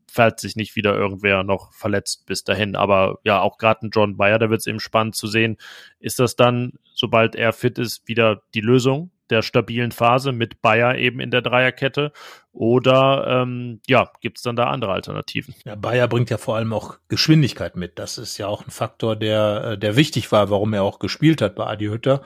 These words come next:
Speaker 2: Er hat dann auch, äh, nach seinem Fehler bei Union Berlin, dass er das erste Gegentor, äh, durch eine Flapsigkeit da hat, ähm, hervorgerufen. Aber danach hat er sich ja extrem stabilisiert, hatte gute Zweikampfwerte,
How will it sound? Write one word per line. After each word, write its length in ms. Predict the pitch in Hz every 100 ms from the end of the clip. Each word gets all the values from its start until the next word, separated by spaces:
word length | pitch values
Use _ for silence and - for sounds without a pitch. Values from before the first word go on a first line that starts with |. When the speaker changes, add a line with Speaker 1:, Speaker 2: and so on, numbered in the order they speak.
| - - - - -
Speaker 2:
Er 100 | -
hat 120 | 101 -
dann 140 | 117
auch, 540 | 110 113 - 117 110
äh, 40 | 110
nach 200 | 113 -
seinem 240 | 113 104
Fehler 320 | - 117 123
bei 180 | 107 107
Union 320 | 104 110 113
Berlin, 540 | 107 104 107 127 139 - - - - _
dass 120 | -
er 120 | 104
das 160 | 104 -
erste 300 | 127 - 113
Gegentor, 880 | 117 120 117 120 120 117 113 113 113
äh, 60 |
durch 280 | 113 110 -
eine 160 | 131 110
Flapsigkeit 720 | - 123 - 123 - 117 123
da 400 | 120 120 135 117
hat, 220 | 123 -
ähm, 460 | 131 113 113 113 107
hervorgerufen. 840 | 113 - 135 131 120 120 127 123 - - -
Aber 140 | 110
danach 340 | 107 110 127
hat 140 | 135 127
er 100 | 110
sich 140 | 110
ja 100 | 113
extrem 400 | 107 - 127 127
stabilisiert, 720 | - 117 113 110 101 117 139
hatte 220 | 113 - 117
gute 260 | 120 120
Zweikampfwerte, 1000 | - - 127 - 107 - 113 117 120 117